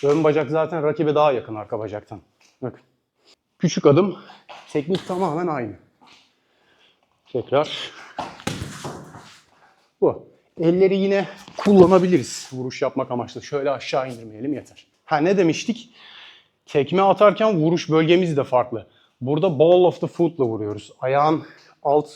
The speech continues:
uç kısmı. Şurası. Bu şekilde daha uzak mesafeden vuruş yapabiliyoruz. Side kick'te şöyle yapıyorduk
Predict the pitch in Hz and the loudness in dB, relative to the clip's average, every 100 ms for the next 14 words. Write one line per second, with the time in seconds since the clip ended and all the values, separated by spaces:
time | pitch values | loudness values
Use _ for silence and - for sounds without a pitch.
0 | _ 175 156 - - - 98 - _ _ | _ -4 -4 -6 -18 -16 -16 -20 _ _
1 | _ _ _ _ - - - - 156 127 | _ _ _ _ -16 -10 -8 2 4 2
2 | - - _ _ _ - - - - _ | -4 -18 _ _ _ -12 -12 -12 -20 _
3 | _ _ _ _ - 117 151 185 196 180 | _ _ _ _ -4 0 2 2 2 2
4 | 185 175 175 151 165 175 165 160 151 160 | 2 4 4 4 2 0 -2 -2 0 0
5 | 160 143 156 165 151 147 151 151 107 - | 0 -2 -2 -2 0 0 0 -2 -4 -12
6 | - - 156 143 - - 208 214 - - | -18 2 4 4 0 2 4 4 0 -16
7 | - - 185 185 156 123 127 123 - | -12 2 8 8 8 4 0 -4 -6